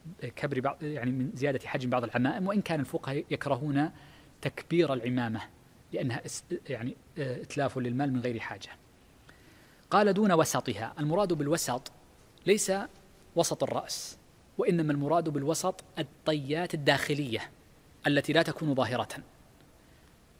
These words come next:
إذن الوسط المراد به الطيات الداخلية التي لا تكون ظاهرة، فلا يلزم ولا يشرع مسحها. ثم شرع في ذكر شروط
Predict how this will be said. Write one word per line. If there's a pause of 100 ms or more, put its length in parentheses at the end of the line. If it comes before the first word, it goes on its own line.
إذن
الوسط
المراد
به
الطيات
الداخلية (400)
التي
لا
تكون
ظاهرة،
فلا
يلزم (560)
ولا
يشرع (540)
مسحها. (760)
ثم
شرع
في
ذكر
شروط